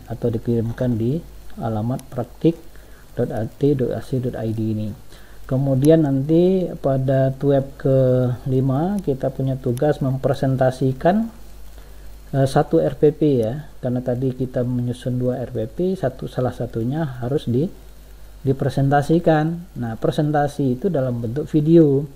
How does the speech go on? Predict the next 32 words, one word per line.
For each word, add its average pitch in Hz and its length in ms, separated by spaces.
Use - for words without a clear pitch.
Nah, 117 160
video 139 320
itu 120 240
yang 190 400
juga 156 480
harus 151 560
linknya 143 480
dikirimkan 135 1600
di 127 160
praktik 123 400
dot 127 160
U 127 80
T - 60
dot 123 160
A 117 80
C 135 80
dot - 160
I 107 160
D 107 60
ini. 101 80
Begitu 135 480
juga 123 320
dengan 131 400
tugas 127 480
yang 117 320
tutorial 123 480
keli-, 120 320
ketujuh 127 400
nanti, 127 640
kita 135 240
diminta 139 560
untuk, 127 640